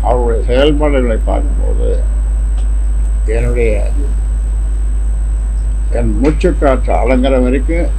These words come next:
அந்த, அந்த பதவியை நான் கொடுக்க மாட்டேன். நான் ஒரு நல்ல தந்தையாக, வழிகாட்டியாக இருந்திருக்கிறேன்.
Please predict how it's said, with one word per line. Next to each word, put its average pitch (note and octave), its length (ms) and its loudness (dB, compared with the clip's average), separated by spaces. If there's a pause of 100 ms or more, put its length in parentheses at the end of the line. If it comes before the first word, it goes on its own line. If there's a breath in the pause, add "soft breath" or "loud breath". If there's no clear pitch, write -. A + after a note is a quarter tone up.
அந்த, - 160 -2 (320)
அந்த A2 240 -2
பதவியை B2+ 340 2
நான் A#2 200 0
கொடுக்க A#2 240 0
மாட்டேன். - 360 -2 (1800)
நான் B2 320 2 (120)
ஒரு B2+ 200 2
நல்ல D3 420 2
தந்தையாக, A2+ 760 2 (1300)
வழிகாட்டியாக C3 840 2 (680)
இருந்திருக்கிறேன். D3 760 2